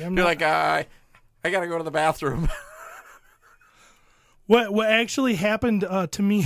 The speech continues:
Speaker 1: <laughs> yeah, I was, I didn't, I just, yeah. What actually happened to me was, um,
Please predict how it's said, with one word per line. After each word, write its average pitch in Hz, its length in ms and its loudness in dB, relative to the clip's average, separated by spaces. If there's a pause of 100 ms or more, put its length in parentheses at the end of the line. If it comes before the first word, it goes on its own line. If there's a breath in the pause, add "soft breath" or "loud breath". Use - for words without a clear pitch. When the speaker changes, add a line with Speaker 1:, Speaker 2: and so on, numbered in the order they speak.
Speaker 1:
<laughs> - 80 -2
yeah, 175 240 0
I 196 60 0
was, 185 300 -2
I 220 100 0
didn't, 247 240 0
I 214 100 0
just, - 460 -8
yeah. 190 200 -2 (720 soft breath)
What 220 100 2
actually 247 300 0
happened 240 380 2
to 202 80 -2
me 170 220 -2
was, 165 400 -6
um, 160 400 -6